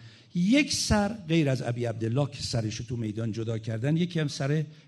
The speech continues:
وهبه که جدا کردن تو میدون، علتش هم الان عرض می‌کنم. و بعضی، یکی بدن حضرت ابوالفضل که نیاوردن، یکی بدن حره که قبیله‌شون اومدن بردن.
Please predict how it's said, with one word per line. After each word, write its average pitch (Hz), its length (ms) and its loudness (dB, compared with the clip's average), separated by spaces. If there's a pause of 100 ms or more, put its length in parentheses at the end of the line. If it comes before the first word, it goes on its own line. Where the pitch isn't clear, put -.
وهبه 113 480 2
که 110 160 -2
جدا 113 320 0
کردن 113 340 -4
تو 131 160 -4
میدون، 123 340 2
علتش 131 380 0
هم 127 100 -2
الان 120 200 0 (280)
عرض 127 260 0
می‌کنم. 113 400 -4 (300)
و 156 100 4
بعضی، 151 380 2
یکی 175 200 2
بدن 135 280 0
حضرت 127 260 0
ابوالفضل 120 520 2
که 147 140 0
نیاوردن، 127 640 4 (280)
یکی 156 200 2
بدن 131 380 2
حره 143 340 0
که 135 140 -6
قبیله‌شون 127 580 -4
اومدن 123 360 0
بردن. 120 440 0